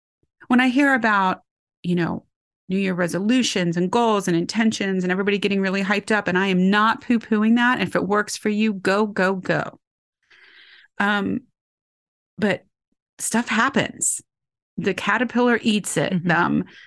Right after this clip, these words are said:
Speaker 1: someone makes a decision that is unhelpful to you or, you know, slows things down. Um, you get turned on your head. You know, I was telling <laughs> Jessica earlier,
Speaker 2: Mm-hmm.
Speaker 1: yesterday, I was in such a state of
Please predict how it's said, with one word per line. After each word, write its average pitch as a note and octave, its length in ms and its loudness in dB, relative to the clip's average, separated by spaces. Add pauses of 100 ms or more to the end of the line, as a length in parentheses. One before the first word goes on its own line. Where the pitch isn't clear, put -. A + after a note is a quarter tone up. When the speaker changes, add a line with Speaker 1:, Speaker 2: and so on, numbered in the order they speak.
(140)
Speaker 1:
someone A#3 400 4
makes A#3 240 2
a A3+ 60 2
decision G#3+ 500 2
that F#3 160 2
is F#3 200 -4
unhelpful G3 600 0
to - 160 -4
you - 360 -2
or, F#3 400 0 (220)
you G#3+ 160 2
know, F3 380 0 (800)
slows A#3+ 440 2
things G#3 340 0
down. G3 640 0
Um, F#3 380 0 (520)
you G3+ 100 -2
get A#3+ 180 0
turned A#3+ 300 2
on A3+ 140 4
your G3+ 160 4
head. G3 500 0 (320)
You G#3+ 60 4
know, A3 120 4
I G#3 40 4
was G#3 120 0
telling G#3+ 260 2
<laughs> - 100 2
Jessica A3 460 2
earlier, G#3 360 2
Speaker 2:
Mm-hmm. - 400 -10
Speaker 1:
yesterday, A3+ 440 2
I F#3 140 0
was F#3 300 -2 (100)
in F3+ 120 2
such G3 480 -2
a G3+ 60 0
state F#3 520 -2
of E3+ 380 -2